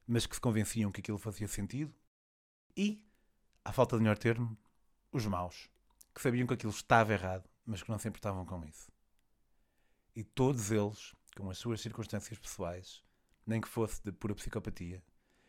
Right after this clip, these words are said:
que os faziam agir como agiam. Viviam numa sociedade em que não só não existia a ideia de direitos humanos, como também,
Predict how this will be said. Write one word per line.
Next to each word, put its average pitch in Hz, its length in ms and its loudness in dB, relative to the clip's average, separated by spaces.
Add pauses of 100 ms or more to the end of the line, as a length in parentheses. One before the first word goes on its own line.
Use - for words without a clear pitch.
(120)
que - 80 -6
os 104 100 -4
faziam 113 400 2
agir 104 260 -2
como 104 200 -2
agiam. 85 360 -8 (840)
Viviam 120 340 2
numa 139 180 4
sociedade 101 640 0
em 104 80 -2
que 98 260 -4 (320)
não 104 140 0
só 127 180 2
não 135 140 2
existia 113 420 0
a 95 60 0
ideia 98 320 0
de 92 80 -4
direitos 95 300 -6
humanos, 98 560 -6 (120)
como 107 160 -2
também, 98 460 -4